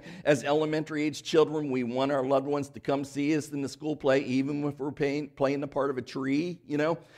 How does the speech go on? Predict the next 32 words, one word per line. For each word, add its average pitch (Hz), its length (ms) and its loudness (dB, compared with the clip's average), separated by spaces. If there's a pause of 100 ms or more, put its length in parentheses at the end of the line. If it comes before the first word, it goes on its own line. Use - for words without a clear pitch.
(140)
As 139 160 2
teenagers, 151 580 0
we 135 120 0
wanted 143 280 2
more 143 160 4
than 127 220 0
anything 156 400 -2
to 143 80 -4
be 135 160 -2
popular, 151 760 0 (160)
so - 180 2
we 131 140 2
dressed 120 480 2
the 185 60 -6
part, 151 500 2
we 127 80 0
talked 131 380 2
the 143 80 -8
part, 139 320 2
we 151 80 -6
did 143 280 -2
whatever 147 280 2
it - 60 -10
required 135 420 2
to 127 80 -6
be 147 100 -2
part 139 300 0
of 123 120 -2
the 139 140 -2 (220)
so-called 135 640 2
in 147 280 0
crowd. 139 520 2